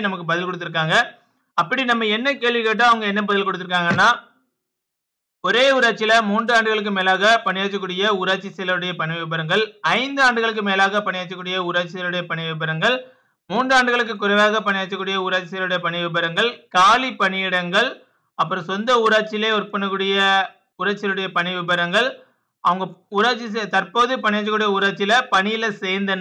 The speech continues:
நாள், அப்புறம் அவங்களுக்கு அரசு சார்புல கொடுக்கப்பட்டிருக்கக்கூடிய அலைபேசி எண், அதாவது சி யு ஜி number, இந்த ஏழு விதமான தகவல்களை நம்ம ஆர் டி ஐ மூலமா கேட்டிருந்தோம். ஒவ்வொரு ஒன்றியத்திலும் ஒவ்வொரு model கொடுத்திருந்தாலும் ஓரளவு நம்ம கேட்ட தகவல்களை அவங்க வழங்கியிருக்காங்க. அவங்களுக்கு ஒரு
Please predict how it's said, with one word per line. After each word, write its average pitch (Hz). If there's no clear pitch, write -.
நாள், 226
அப்புறம் 185
அவங்களுக்கு 214
அரசு 220
சார்புல 208
கொடுக்கப்பட்டிருக்கக்கூடிய 190
அலைபேசி 190
எண், 175
அதாவது 175
சி 214
யு 220
ஜி 202
number, 165
இந்த 180
ஏழு 254
விதமான 214
தகவல்களை 185
நம்ம 202
ஆர் 180
டி 185
ஐ 175
மூலமா 175
கேட்டிருந்தோம். 165
ஒவ்வொரு 247
ஒன்றியத்திலும் 233
ஒவ்வொரு 214
model 208
கொடுத்திருந்தாலும் 190
ஓரளவு 190
நம்ம 190
கேட்ட 202
தகவல்களை 180
அவங்க 175
வழங்கியிருக்காங்க. 175
அவங்களுக்கு 165
ஒரு 165